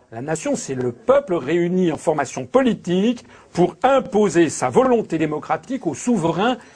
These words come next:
euh, euh, qui, parce que c'est lui le souverain, hein. La nation, c'est le peuple qui a pris la souveraineté.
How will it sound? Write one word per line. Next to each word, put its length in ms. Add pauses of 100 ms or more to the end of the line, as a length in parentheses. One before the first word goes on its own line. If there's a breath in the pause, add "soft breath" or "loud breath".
(120 loud breath)
euh, 440
euh, 40
qui, 160
parce 220
que 80
c'est 120
lui 220
le 60
souverain, 420
hein. 100 (120)
La 100
nation, 400
c'est 160
le 100
peuple 300
qui 120
a 40
pris 220
la 80
souveraineté. 560